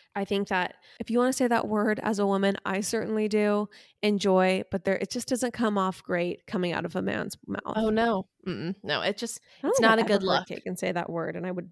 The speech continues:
Speaker 1: be none too pleased if I did.
Speaker 2: Yeah, right, right.
Speaker 1: Oh, I have a rule that I, we s-, passed right through. Chandler, I don't care if you're on a twenty-two-hour flight to Zimbabwe,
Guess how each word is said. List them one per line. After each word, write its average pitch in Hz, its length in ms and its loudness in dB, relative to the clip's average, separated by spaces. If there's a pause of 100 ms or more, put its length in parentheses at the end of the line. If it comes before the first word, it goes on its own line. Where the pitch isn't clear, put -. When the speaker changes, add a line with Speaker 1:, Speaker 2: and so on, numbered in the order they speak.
Speaker 1:
be 170 140 -2
none 175 300 -2
too - 120 -8
pleased 180 320 -4
if - 140 -8
I - 80 -2
did. - 380 -6 (220)
Speaker 2:
Yeah, 180 520 2
right, 143 340 -2 (400)
right. - 200 -6 (680)
Speaker 1:
Oh, 285 160 8
I 247 140 6
have 320 100 4
a 339 80 2
rule 196 520 2 (160)
that 214 120 4
I, 202 400 4 (520)
we 202 380 2
s-, - 220 -6 (160)
passed 214 480 -2
right 202 240 -2
through. 226 600 2
Chandler, 185 480 0 (360)
I 208 120 2
don't 311 160 -2
care 262 260 -4
if 254 120 -8
you're 233 140 -6
on 190 100 -2
a 185 60 -2
twenty-two-hour 202 1500 2
flight 190 500 -2
to 190 120 0
Zimbabwe, 175 880 -4